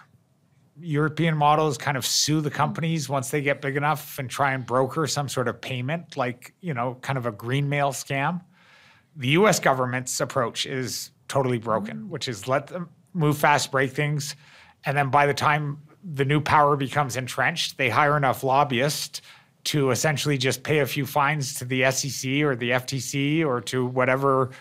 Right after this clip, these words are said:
you know, person they kind of offended along the way, and then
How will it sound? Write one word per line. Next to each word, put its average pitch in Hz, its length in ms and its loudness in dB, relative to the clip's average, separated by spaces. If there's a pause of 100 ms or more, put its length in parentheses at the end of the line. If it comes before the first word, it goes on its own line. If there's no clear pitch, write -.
(280)
you 185 100 -2
know, 131 120 4
person 151 480 0
they 127 160 2
kind 139 220 0
of 117 100 -2 (920)
offended 151 540 2
along 131 360 4
the 127 80 2
way, 127 380 2 (460)
and 147 200 2
then 139 400 0